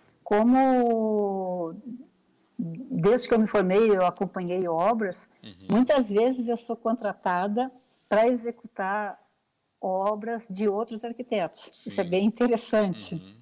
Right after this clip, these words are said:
Speaker 2: E também é algo que também é bastante comum, né? Acho que tem muitos arquitetos que trabalham mais com a parte do projeto também, né, Ângela?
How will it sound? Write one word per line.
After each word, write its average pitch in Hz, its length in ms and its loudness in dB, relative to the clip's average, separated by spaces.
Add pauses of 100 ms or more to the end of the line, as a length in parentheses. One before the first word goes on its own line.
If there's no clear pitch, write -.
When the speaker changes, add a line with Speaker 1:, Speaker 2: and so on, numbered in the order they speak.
(440)
Speaker 2:
E 131 60 -20
também 143 260 -12
é 147 60 -10
algo 147 220 -12
que - 60 -20
também 143 220 -14
é 143 60 -14
bastante 139 380 -14
comum, 135 440 -16
né? 101 320 -14
Acho 92 100 -20
que - 60 -20
tem 98 100 -20
muitos 95 200 -20
arquitetos 95 420 -20
que 95 260 -20 (560)
trabalham 92 300 -16
mais 92 180 -20
com - 120 -20
a - 20 -20
parte 92 340 -20
do 95 80 -20
projeto 85 540 -20
também, 87 280 -20
né, 90 120 -20
Ângela? 90 360 -20